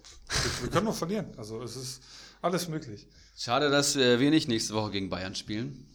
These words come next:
Speaker 2: ne?
Speaker 1: Das dauert aber auch nicht mehr lang, glaub ich.
Speaker 2: Ich glaub, die spielen auch bald, ja.
Speaker 1: Mhm.
Speaker 2: Ja, also ich würd Kubek nicht aufstellen.
Speaker 1: Kurz nochmal die Noten hier von Bayern Hoffenheim. Boa-, dein Boateng, acht Punkte, auch wenn er zweimal getunnelt wird über den Toren.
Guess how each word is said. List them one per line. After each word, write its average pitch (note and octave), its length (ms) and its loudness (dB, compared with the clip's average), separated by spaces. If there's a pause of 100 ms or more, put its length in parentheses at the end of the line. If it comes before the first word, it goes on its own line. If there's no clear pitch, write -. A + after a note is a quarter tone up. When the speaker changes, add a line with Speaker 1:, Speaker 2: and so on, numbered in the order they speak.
(180)
Speaker 2:
ne? - 80 -8
Speaker 1:
Das E3 80 -6
dauert D#3 240 0
aber E3 160 -4
auch E3+ 60 -8
nicht E3+ 160 -10
mehr G#2+ 100 -12
lang, G#2 140 -14
glaub G#2 120 -10
ich. G#2+ 60 -8
Speaker 2:
Ich A#2 40 -8
glaub, C3 300 4
die C#3 80 -6
spielen C3+ 200 -2
auch A2+ 100 -2
bald, - 240 -12
ja. G3 100 -12
Speaker 1:
Mhm. B2 360 -10 (1120)
Speaker 2:
Ja, D#3+ 280 6 (200)
also B2+ 180 0
ich A#2+ 100 -2
würd C#3+ 120 0
Kubek C3+ 260 2
nicht C#3+ 140 2
aufstellen. G2+ 400 -6 (760)
Speaker 1:
Kurz E3+ 260 4
nochmal C#3+ 240 0
die C3 120 -2
Noten D3+ 340 2
hier C#3+ 180 -2
von C3+ 220 -6
Bayern B2+ 260 2
Hoffenheim. A#2+ 580 -4
Boa-, A#2 200 2
dein B2+ 280 2
Boateng, C3 540 0
acht - 280 0
Punkte, F3 520 -4 (300)
auch B2+ 240 -4
wenn B2+ 100 -2
er B2 140 -2
zweimal C3 320 -4
getunnelt C#3+ 400 -4
wird D3+ 160 -6
über D3+ 160 -8
den D3 160 -8
Toren. D3+ 340 -4